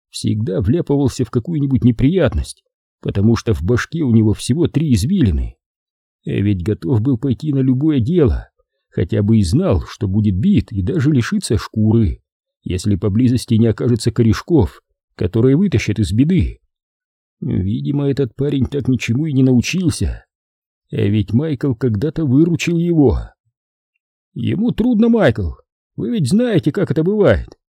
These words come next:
когда малый затягивает ремень потуже и хочет идти прямым путём». Майкл закурил сигарету. «Конечно, знаю. А что, Джон идёт прямым путём?» «Клянусь, думаю, что он нашёл работу после того трюка,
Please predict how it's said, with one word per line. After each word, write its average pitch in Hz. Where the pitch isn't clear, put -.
когда 151
малый 208
затягивает 160
ремень 185
потуже 123
и -
хочет 143
идти 165
прямым 175
путём». 123
Майкл 104
закурил 104
сигарету. 107
«Конечно, 117
знаю. 117
А 104
что, 135
Джон 107
идёт 113
прямым 113
путём?» 113
«Клянусь, 175
думаю, 202
что 220
он 226
нашёл 220
работу 202
после 180
того 202
трюка, -